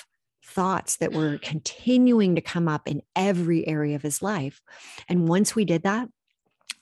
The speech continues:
once we started to really identify what was at the root of this, his business started to massively take off, and not from a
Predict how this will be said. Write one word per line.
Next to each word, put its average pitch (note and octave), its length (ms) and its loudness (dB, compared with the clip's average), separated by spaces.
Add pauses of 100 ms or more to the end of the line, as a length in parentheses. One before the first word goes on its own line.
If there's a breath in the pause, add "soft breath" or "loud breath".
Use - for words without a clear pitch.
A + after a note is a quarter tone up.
(160)
once E3 460 0
we A3 80 2
started E3 420 -2
to E3 140 -6
really D#3 360 0
identify C#3+ 800 -4 (440 loud breath)
what E3 380 0
was F3+ 440 2 (280 soft breath)
at E3+ 260 -2
the E3 80 -2
root A3+ 640 4 (380)
of C#3 240 -2
this, C#3+ 420 -2 (840)
his D3+ 180 -2
business F3 600 -2 (280)
started E3 480 -2
to D3 420 -4
massively D#3 800 -2
take D3+ 300 -4
off, C3+ 340 -6
and D#3 180 -4
not D3 240 -2
from D#3 160 -2
a C#3+ 180 -2